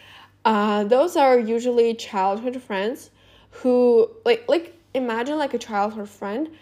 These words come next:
who just became a different person as they grew older. And your interests became, like, very distant, distinct from, from,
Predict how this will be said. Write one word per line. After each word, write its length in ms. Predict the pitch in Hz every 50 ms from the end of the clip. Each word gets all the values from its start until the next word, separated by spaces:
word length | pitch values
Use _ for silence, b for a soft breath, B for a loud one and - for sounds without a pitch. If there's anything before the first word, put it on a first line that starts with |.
| B B B
who 140 | - 269 247
just 200 | 254 247 233 220
became 240 | 226 226 240 220
a 40 | 214
different 300 | 208 214 202 202 185 185
person 440 | - 190 190 185 - - 185 175 175 -
as 580 | - 175 170 170 165 170 170 - - - - - -
they 460 | 175 175 165 160 156 156 156 - -
grew 220 | - - 175 170 -
older. 580 | - 139 151 151 156 135 104 92 101 - 190 - _ b b b b b b b b _
And 480 | - 202 208 202 208 202 202 202 208 202
your 220 | 202 202 196 196 - -
interests 420 | - 196 208 202 - 196 196 196 -
became, 420 | - 196 - - 202 170 180 185
like, 240 | 165 120 104 - -
very 840 | 180 185 190 185 170 175 170 165 165 160 156 143 143 147 151 156 - _ _ _ -
distant, 760 | - 180 185 - - - - 226 220 226 - - - 202 -
distinct 600 | - 196 202 - - - 233 226 220 226 226 -
from, 680 | _ _ - 196 190 185 185 180 175 170 170 165 165 - _ _ _ _ _ _ _ _
from, 560 | _ - - 190 180 170 160 151 - - -